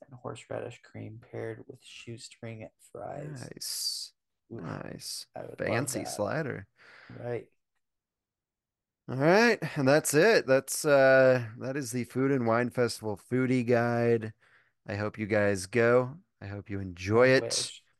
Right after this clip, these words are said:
Speaker 2: I hope it's delicious. Uh, send me a cannoli churro.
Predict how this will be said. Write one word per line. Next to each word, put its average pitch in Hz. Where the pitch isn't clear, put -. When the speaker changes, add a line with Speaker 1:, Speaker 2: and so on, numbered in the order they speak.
Speaker 2:
I -
hope 101
it's -
delicious. 110
Uh, 95
send 113
me 110
a 107
cannoli 110
churro. 127